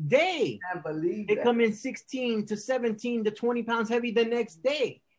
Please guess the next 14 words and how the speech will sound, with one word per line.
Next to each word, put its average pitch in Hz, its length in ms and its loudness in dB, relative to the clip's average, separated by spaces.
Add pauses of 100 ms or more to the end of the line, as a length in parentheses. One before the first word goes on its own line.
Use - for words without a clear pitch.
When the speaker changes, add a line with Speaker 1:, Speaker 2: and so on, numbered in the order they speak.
(200)
Speaker 1:
And 175 100 -2
I 214 120 2
think 247 420 -4
that's 294 320 -2
the 226 120 2
biggest 196 400 0
reason 202 360 -4
why 185 180 0
we 196 200 -6
don't 208 200 -2
see 320 220 -4
these 240 220 -2
fighters 180 400 -2
fight 175 300 -2